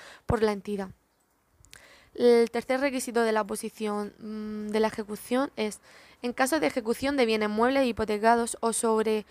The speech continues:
los que se hayan constituido prendas sin desplazamiento, la sujeción de dichos bienes a otra prenda hipotecada mobiliaria o inmobiliaria o embargo escritos con, con anterioridad al gravamen como motive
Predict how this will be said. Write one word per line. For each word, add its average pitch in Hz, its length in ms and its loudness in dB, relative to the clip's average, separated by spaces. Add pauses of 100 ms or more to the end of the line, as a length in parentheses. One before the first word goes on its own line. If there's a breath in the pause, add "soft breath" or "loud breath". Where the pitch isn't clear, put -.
(220 loud breath)
los 240 140 0
que 247 100 -6
se 247 120 0
hayan 277 160 0
constituido 233 640 0
prendas 254 420 -4
sin 247 140 -6
desplazamiento, 214 800 -8 (340 loud breath)
la 233 140 2
sujeción 247 420 -4
de 294 80 2
dichos 233 280 -2
bienes 220 460 -2
a 226 120 4
otra 226 280 2
prenda 220 320 -2
hipotecada 220 560 0
mobiliaria 220 720 0
o 226 140 -2
inmobiliaria 220 840 -2 (120)
o 220 160 0
embargo 226 440 0
escritos 220 600 -6 (260 loud breath)
con, 233 160 -8 (440)
con 233 160 2
anterioridad 226 720 2 (300 loud breath)
al 233 140 4
gravamen 233 480 4
como 220 260 -6
motive 262 440 -4